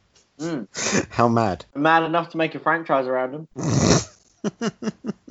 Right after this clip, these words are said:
Speaker 2: Would you say this doctor is strange?
Speaker 1: No.
Speaker 2: Oh,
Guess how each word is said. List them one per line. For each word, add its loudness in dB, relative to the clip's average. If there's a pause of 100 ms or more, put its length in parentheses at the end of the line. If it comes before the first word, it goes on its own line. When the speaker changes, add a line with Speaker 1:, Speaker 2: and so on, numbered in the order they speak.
(1160)
Speaker 2:
Would -6
you -4
say 2
this 0
doctor -6
is -6 (260)
strange? -8
Speaker 1:
No. -4 (180)
Speaker 2:
Oh, -4